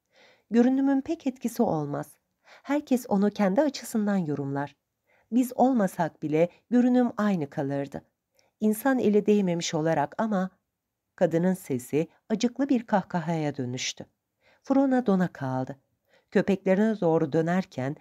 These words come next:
kadın kolunu uzattı. "Benimle biraz kalır mısınız?" diye yalvardı. "Siz Jacob Wells'ın kızı Frona Wells'siniz değil mi?"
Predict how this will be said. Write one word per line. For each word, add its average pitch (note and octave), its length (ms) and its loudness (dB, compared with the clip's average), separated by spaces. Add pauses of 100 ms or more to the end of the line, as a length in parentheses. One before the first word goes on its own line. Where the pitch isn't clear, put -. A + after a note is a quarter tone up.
(200)
kadın B3+ 300 0
kolunu F3 380 0
uzattı. B2+ 560 -6 (720)
"Benimle B3+ 380 4
biraz B3 280 0
kalır B3+ 260 -2
mısınız?" F3 560 -6 (380)
diye G3 240 4
yalvardı. C3+ 680 -4 (680)
"Siz G3+ 340 -2
Jacob B3 280 2
Wells'ın G#3+ 500 2
kızı G3+ 300 -2
Frona G#3 280 0
Wells'siniz F#3+ 680 -2
değil A3 240 0
mi?" G3 200 -2